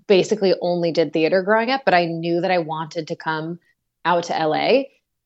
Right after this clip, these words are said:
And, um, I ended up not getting a theater degree. I went to the University of Florida and I have a degree in public relations. I started as a theater major, but then I got cast in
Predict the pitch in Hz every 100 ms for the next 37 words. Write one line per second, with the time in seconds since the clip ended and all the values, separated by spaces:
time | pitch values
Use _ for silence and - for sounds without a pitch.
0 | - 196 185 170 165 160 - _ _ -
1 | 185 175 165 160 - 190 185 202 208 -
2 | 202 175 165 202 220 180 156 160 156 156
3 | 165 151 156 160 165 175 170 170 175 170
4 | 208 196 160 156 170 160 151 160 151 156
5 | 160 160 165 165 156 147 147 156 165 -
6 | 180 - 160 151 190 233 233 254 269 269
7 | 269 269 269 285 285 208 202 185 185 196
8 | 180 - 175 170 175 - - 190 180 170